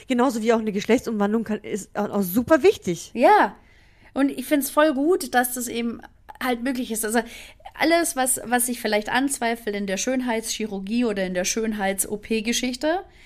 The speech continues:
Speaker 2: es ist ja immer erstmal der jeweilige, der sich dem unterzieht, macht es. Ich muss es ja nicht machen. Ich muss es ja auch nicht cool finden. Hauptsache ist, dass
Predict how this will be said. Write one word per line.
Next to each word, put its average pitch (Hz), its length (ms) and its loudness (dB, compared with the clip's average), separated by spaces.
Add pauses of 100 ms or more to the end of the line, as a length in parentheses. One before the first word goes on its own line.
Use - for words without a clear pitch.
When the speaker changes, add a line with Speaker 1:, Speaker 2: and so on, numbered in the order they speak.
(440)
Speaker 2:
es 247 160 0
ist 277 140 0
ja 269 80 2
immer 277 320 2
erstmal 240 800 0 (400)
der 226 100 4
jeweilige, 247 600 0
der 208 200 2
sich 214 240 -6
dem 196 540 -2 (100)
unterzieht, 214 840 -2 (520)
macht - 300 0
es. - 340 -6
Ich 254 160 -2
muss 285 220 2
es 220 100 -2
ja 214 100 2
nicht 190 140 -4
machen. - 280 -10 (220)
Ich 226 80 -2
muss 262 160 2
es 254 140 -4
ja 226 100 6
auch 233 60 2
nicht 240 240 -2
cool 277 120 0
finden. 302 460 -2 (680)
Hauptsache 311 460 2
ist, - 340 -2
dass 247 240 0